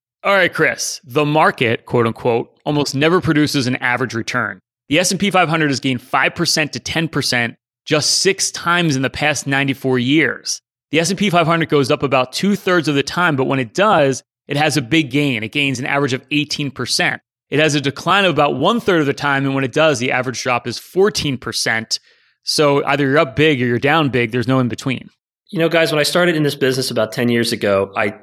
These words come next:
Speaker 2: constantly shake my head as to why we compare our performance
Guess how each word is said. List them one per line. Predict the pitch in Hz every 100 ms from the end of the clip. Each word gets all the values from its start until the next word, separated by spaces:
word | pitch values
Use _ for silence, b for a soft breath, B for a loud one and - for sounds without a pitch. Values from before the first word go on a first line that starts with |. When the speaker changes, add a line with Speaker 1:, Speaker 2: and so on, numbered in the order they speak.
| -
Speaker 2:
constantly | - 156 147 127 117
shake | - 127
my | 113
head | 101 117 104
as | 101
to | 104
why | 107 113 127 131
we | 117 117 -
compare | 110 - 120 120
our | 98
performance | 95 98 - 131 107 98 -